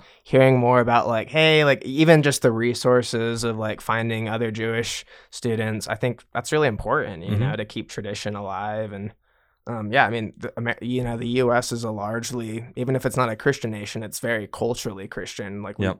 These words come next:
Speaker 1: Easter, you know, you get days off. It's, we call it Christmas break a lot of times for
Speaker 2: Mm-hmm.
Speaker 1: at the U, you know? So, so yeah, I agree with you. It's like, hey, we need to have discussions about other h-, great holidays going on,
Speaker 2: Yeah.
Speaker 1: you know?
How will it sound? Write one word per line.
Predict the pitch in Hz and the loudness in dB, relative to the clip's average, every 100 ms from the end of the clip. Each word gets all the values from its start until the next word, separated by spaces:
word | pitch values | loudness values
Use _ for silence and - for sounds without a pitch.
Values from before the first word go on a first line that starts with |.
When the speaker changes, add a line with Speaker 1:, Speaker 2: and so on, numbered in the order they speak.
| - | -8
Speaker 1:
Easter, | 123 123 - 123 113 113 | -6 -4 -2 -2 -2 -4
you | 113 113 | -6 -6
know, | 107 107 | -8 -8
you | 110 | -8
get | 107 - | -8 -10
days | 107 110 | -10 -8
off. | 104 104 | -6 -6
It's, | 104 - - - | -8 -14 -18 -10
we | 127 | -6
call | - 107 | -4 -4
it | - | 0
Christmas | 131 - 104 - | 0 0 -6 -6
break | 110 120 120 | -2 0 0
a | 117 | 0
lot | 117 117 | 0 -2
of | |
times | - 117 120 120 120 | -2 -2 -2 -4 -2
for | 117 120 120 | 0 2 0
Speaker 2:
Mm-hmm. | 78 82 113 | -6 -10 -6
Speaker 1:
at | |
the | 123 | -4
U, | 113 117 117 120 | 0 0 2 2
you | 120 113 | 0 0
know? | 110 113 | 0 0
So, | 113 - 107 107 - _ - - - | -2 -2 -2 -4 -8 _ -16 -16 -14
so | - 139 | -2 4
yeah, | 131 | 8
I | 123 135 | 10 10
agree | 120 117 | 8 4
with | 127 120 107 | 4 4 -2
you. | 104 | -4
It's | 107 - | -4 -4
like, | 110 98 | -4 0
hey, | 135 147 110 | 4 6 4
we | 123 | 2
need | 131 131 | 2 4
to | 127 | 2
have | 117 120 | 4 2
discussions | 127 120 120 135 143 123 | 2 0 2 2 2 0
about | 110 110 101 | 0 0 2
other | 113 120 - | 2 0 -2
h-, | - | -12
great | - 127 | -4 -2
holidays | 101 113 160 127 107 | 2 4 4 2 0
going | - 107 101 | -6 -8 -10
on, | 104 101 101 | -12 -8 0
Speaker 2:
Yeah. | 104 110 | 2 2
Speaker 1:
you | 104 | -2
know? | 107 | -6